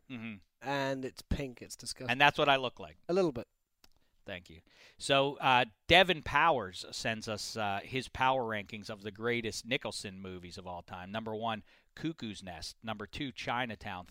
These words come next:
Speaker 1: Three, Last Detail. Shining, Batman, Easy Rider, As Good as It Gets. How say you there,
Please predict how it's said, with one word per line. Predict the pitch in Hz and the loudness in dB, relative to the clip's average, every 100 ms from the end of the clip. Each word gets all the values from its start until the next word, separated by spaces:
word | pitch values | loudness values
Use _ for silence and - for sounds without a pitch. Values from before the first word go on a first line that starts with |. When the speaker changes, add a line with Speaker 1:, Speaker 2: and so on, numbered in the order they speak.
| - | -16
Speaker 1:
Three, | 127 151 180 143 127 - - - | -8 -2 0 0 -2 -10 -20 2
Last | 131 135 - | 4 6 4
Detail. | 135 127 - 123 113 110 _ _ - | -4 -6 -4 -2 -2 -6 _ _ -10
Shining, | - - 151 160 170 180 185 - _ _ _ | -2 6 8 10 6 2 -4 -12 _ _ _
Batman, | 151 160 - 117 104 101 107 _ _ _ | 10 10 8 -2 -6 -6 -10 _ _ _
Easy | 160 190 165 175 | 0 0 2 2
Rider, | 139 123 123 120 117 - _ _ _ | 4 6 6 4 0 -4 _ _ _
As | 135 120 | -2 -2
Good | 113 147 139 | 2 4 4
as | 127 | 2
It | 147 - | -2 -2
Gets. | - 262 139 131 - - - - | 0 4 4 2 -4 -4 -8 -8
How | 165 190 | -6 -6
say | - 220 | -4 -4
you | 220 233 233 | -4 -6 -8
there, | 120 - | -8 -12